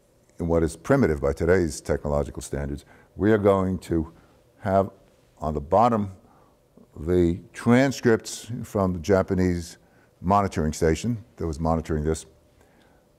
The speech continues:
And we're going to have the equivalent of, like, little blips showing the airplane, showing exactly where it was,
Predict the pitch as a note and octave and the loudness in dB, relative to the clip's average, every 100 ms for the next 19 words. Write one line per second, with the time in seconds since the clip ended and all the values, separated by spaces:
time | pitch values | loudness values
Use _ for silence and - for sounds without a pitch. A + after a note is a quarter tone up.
0 | _ - F#2+ F#2+ F#2+ G#2+ F#2+ G2 A2 G2+ | _ -2 0 2 2 2 2 2 4 2
1 | F#2+ F2+ - B2+ G#2+ G2 E2+ E2 G2+ G#2 | 2 0 2 4 4 4 4 2 2 2
2 | D#2+ G2 D#3+ D#3 - - - G#2 F2+ F2 | 2 4 4 2 -12 -4 2 2 4 4
3 | A2 A2+ G#2+ F#2+ F#2+ - F#2 E2+ D2+ G#2 | 4 4 0 0 -2 0 0 0 -2 2
4 | G2+ G2+ E2+ F2+ F2 F2 G2+ F#2+ F#2 | 2 4 2 6 4 6 4 4 0